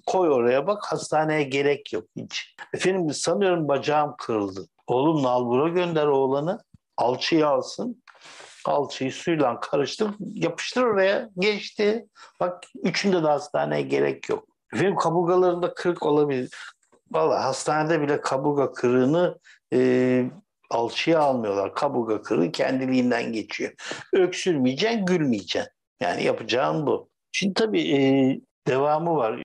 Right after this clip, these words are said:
İşkenceye uğrayanlar Abdülselam Aslan, Halil Aslan, Necdet Beysun ve Cemal Aslan. Polislerin adlarını bilmiyoruz. Onlar H E, K S, M C, M Ş, Ö E, Ö Z.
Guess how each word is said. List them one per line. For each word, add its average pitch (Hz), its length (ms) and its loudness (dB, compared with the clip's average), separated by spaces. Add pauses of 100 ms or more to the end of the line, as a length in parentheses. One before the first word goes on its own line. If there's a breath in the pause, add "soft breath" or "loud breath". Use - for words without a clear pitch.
İşkenceye 131 580 0
uğrayanlar 135 540 2
Abdülselam 127 800 -2
Aslan, 143 420 -2
Halil 123 360 0
Aslan, 147 560 -2 (340 loud breath)
Necdet 117 460 0
Beysun 123 420 0
ve 135 100 2
Cemal 127 300 0
Aslan. 98 420 -4 (240)
Polislerin 117 520 0
adlarını 117 480 0
bilmiyoruz. 104 480 -2
Onlar 117 460 -2 (300 loud breath)
H - 120 -2
E, 120 600 0
K 117 300 0
S, 110 320 0
M 113 380 2
C, 120 380 0 (340 loud breath)
M 120 260 0
Ş, 120 400 0
Ö 120 200 2
E, 117 420 2
Ö 123 340 2 (180)
Z. 107 180 -6